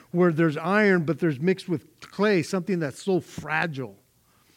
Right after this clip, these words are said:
And so it's interesting because this goes along with that. And how, how all these empires, these kingdoms would reign throughout the ages. And again,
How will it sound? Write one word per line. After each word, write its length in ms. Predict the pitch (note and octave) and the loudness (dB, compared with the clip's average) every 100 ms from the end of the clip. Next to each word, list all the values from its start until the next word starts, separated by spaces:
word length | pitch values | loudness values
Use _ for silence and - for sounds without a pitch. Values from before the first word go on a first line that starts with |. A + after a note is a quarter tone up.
| _ - | _ -6
And 120 | E3+ - | -4 2
so 140 | G3+ | 4
it's 140 | F3 | 4
interesting 460 | B3 C#4+ C4 - G#3 | 2 0 -2 2 2
because 460 | F#3 - G3 D3+ D#3 | 2 4 4 4 2
this 340 | C4 A#3 - - - E3 | 4 4 0 -14 -10 2
goes 220 | G3 F3+ | 4 4
along 680 | F3+ F3+ A3 G3+ F3+ D3+ D#3+ | 2 2 4 4 4 2 8
with 200 | G#3 G3+ D#3 B2+ | 8 8 -2 -2
that. 580 | C#3+ F3 C#3 A2+ _ - _ _ _ _ _ _ _ _ _ _ _ _ _ _ _ _ _ _ _ _ _ _ | 2 2 2 -4 _ -20 _ _ _ _ _ _ _ _ _ _ _ _ _ _ _ _ _ _ _ _ _ _
And 140 | F3+ E3 | 0 4
how, 320 | G3 G3 F#3 - - - | 4 4 0 -10 -20 -14
how 260 | - F3 E3+ | 0 2 2
all 340 | - G3+ A#3+ | 0 2 2
these 340 | G#3+ A#3 F#3+ E3 - - | 4 2 0 -4 -18 -6
empires, 600 | G3+ G#3+ - G3+ F3+ E3 | 0 0 0 2 2 0
these 220 | E3 D3+ | -2 -4
kingdoms 720 | - - A#3 A3+ F#3 F3 D3 C#3 | -6 -2 0 2 2 0 -2 -2
would 240 | E3 C#3 | -2 -2
reign 440 | C#3 F3 G#3 G3+ F3+ | -2 0 0 0 -2
throughout 520 | F3 D#3 E3+ F3+ E3+ | -2 0 0 -2 -4
the 200 | E3 D#3+ | -6 -2
ages. 540 | F3+ F#3 D3+ D#3 C3+ | 0 0 0 -4 -2
And 100 | D#3+ | -2
again, 440 | D#3 C#3+ G3+ F3 | -2 -2 -2 -2